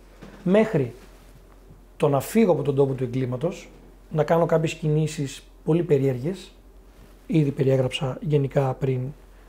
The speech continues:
κάποια πράγματα, να φύγω αριστερά σε έναν τόπο τον οποίο δεν υπάρχει κάμερα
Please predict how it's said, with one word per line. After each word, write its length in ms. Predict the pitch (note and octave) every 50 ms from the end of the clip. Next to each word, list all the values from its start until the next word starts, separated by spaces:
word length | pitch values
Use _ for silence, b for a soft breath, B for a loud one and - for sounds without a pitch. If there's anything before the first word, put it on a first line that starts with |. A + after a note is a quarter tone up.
| b b b
κάποια 240 | b - C3+ B2 C3+ B2
πράγματα, 420 | B2+ C3 C#3+ E3 F3+ G3 A3+ B3+ - - A2+ G#2+ B B B B B B B B B B B B B B B
να 160 | - D#3+ F3+
φύγω 720 | F3 F3 - B3+ B3 A3+ G#3+ G#3+ G#3+ G3 F#3 F#3 - - - -
αριστερά 840 | - F#3 F3 D#3+ - - G3 F#3+ G3 G3 F#3+ F3 F3 D#3+ D3 D3+ - -
σε 160 | - - E3+ D#3
έναν 220 | D#3 E3 D#3 D3+
τόπο 520 | D3+ D3+ D3+ D3 D3 C#3+ C#3+ C#3 D3 D3+ - -
τον 120 | D#3+ C#3+
οποίο 220 | C3+ C3 D#3 D3
δεν 140 | C3+ D#3+ F3
υπάρχει 220 | D#3+ - E3+ C3 -
κάμερα 420 | - B2+ B2 B2+ C3 D#3 G#3